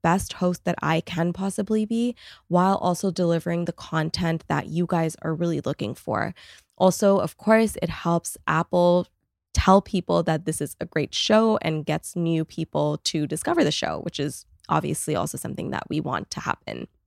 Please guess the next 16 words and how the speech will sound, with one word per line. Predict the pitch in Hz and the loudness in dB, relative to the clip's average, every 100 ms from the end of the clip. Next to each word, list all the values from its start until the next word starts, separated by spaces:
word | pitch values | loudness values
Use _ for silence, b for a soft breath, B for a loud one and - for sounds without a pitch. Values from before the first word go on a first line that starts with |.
| - | -4
Okay, | 220 226 | 0 2
before | 165 - 220 | 0 -2 0
we | 262 | 4
dive | 196 160 | 4 4
into | 165 | 0
the | 160 | -2
show, | 165 135 160 | -2 0 0
one | 151 160 165 | 2 0 2
last | 170 208 - | 2 2 -2
thing, | 127 139 185 | -4 -2 -2
which | 160 156 | -2 -2
is | 170 160 | -4 -2
this | 151 - | -4 -2
week's | 165 165 | -4 -4
hot | - 156 165 - | -2 0 0 -2
tip. | - - - | -8 -6 -6